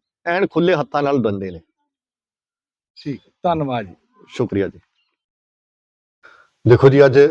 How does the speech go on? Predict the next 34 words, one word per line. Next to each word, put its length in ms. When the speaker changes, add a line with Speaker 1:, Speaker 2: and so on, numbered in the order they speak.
Speaker 1:
ਕਿੰਨੀ 220
ਖੁਸ਼ੀ 300
ਦੀ 180
ਗੱਲ 220
ਹੈ 180
ਕਿ 140
ਸਵਾਮੀ 320
ਜੀ 120
ਦੇ 120
ਦਰ 220
ਦੇ 120
ਉੱਪਰ 300
ਅਸੀਂ 240
ਖੜੇ 260
ਹਾਂ 100
ਤੇ 220
ਅੱਜ 200
ਅਸੀਂ 360
ਸਵਾਮੀ 420
ਜੀ 180
ਦੀ 380
ਇੱਕ 280
ਨਵਾਂ, 540
ਮਤਲਬ 260
ਕਿ 180
ਭਜਨ 340
ਰਿਕਾਰਡ 280
ਕਰਿਆ, 440
ਆਰਤੀ 360
ਸਮਰਪਣ 520
ਹੈ 80
ਜਿਹਦਾ 340
ਨਾਮ 280
ਹੈਗਾ, 320